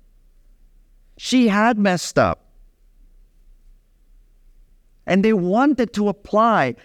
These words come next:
the law of God to her. They were hard, brutally honest, hard.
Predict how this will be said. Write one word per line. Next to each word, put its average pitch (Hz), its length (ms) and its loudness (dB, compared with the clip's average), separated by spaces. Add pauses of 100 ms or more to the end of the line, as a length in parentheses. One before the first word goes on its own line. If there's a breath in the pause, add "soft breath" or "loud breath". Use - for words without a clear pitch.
the 175 180 -2
law 208 320 0
of 175 160 -8
God 202 460 -2
to 139 180 -2
her. 110 320 -6 (1300)
They 127 120 0
were 110 160 0
hard, 113 720 -2 (1120)
brutally 165 800 0
honest, 160 680 -2 (160 soft breath)
hard. 147 880 -2